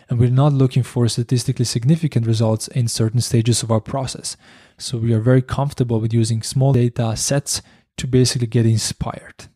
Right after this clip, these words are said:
And then we later create hypotheses, prototypes, and test those. And lastly, business designers also think visually.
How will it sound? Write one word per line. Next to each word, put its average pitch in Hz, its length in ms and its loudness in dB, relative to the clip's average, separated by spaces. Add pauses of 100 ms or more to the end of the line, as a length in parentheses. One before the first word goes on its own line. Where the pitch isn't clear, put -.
(380)
And 123 120 -4
then 120 160 2
we 117 180 2
later 156 480 0 (560)
create 117 220 -2
hypotheses, 139 680 -2 (360)
prototypes, 117 580 -2
and 117 140 -4
test - 240 -6
those. - 320 -16 (1080)
And 131 160 2
lastly, 131 520 0 (1120)
business 165 240 4
designers 117 440 2
also 143 320 0
think 123 340 -4
visually. 107 460 -2